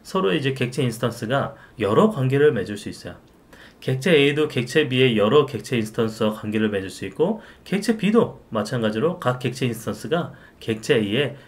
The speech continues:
여러 객체 A에 있는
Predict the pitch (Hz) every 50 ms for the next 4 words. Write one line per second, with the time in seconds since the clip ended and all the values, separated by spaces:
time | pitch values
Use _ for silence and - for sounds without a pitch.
0 | - _ - 95 - 101 110 170 180 151 160 202 214 214 - _ _ _ - -
1 | - 113 110 - - 131 117 113 110 113 117 117 123 131 151 180 185 - - _
2 | - - _ _ _ - 110 110 113 120 160 196 214 214 -